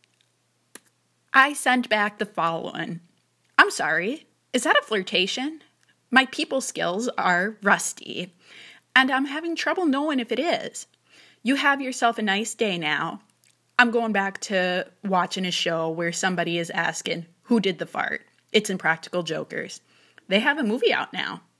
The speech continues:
You should go see it. There's a tiger in it. Just saying." But I noticed something as I'm going through these old things. Um, I messed up when I sent that message.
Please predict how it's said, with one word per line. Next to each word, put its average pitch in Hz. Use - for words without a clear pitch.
You 311
should 403
go 359
see -
it. -
There's 220
a 208
tiger 170
in 135
it. 85
Just 185
saying." 185
But 247
I 247
noticed 240
something 175
as 175
I'm 175
going 180
through 190
these 180
old 170
things. 185
Um, 170
I 240
messed 196
up -
when 170
I 170
sent -
that 156
message. -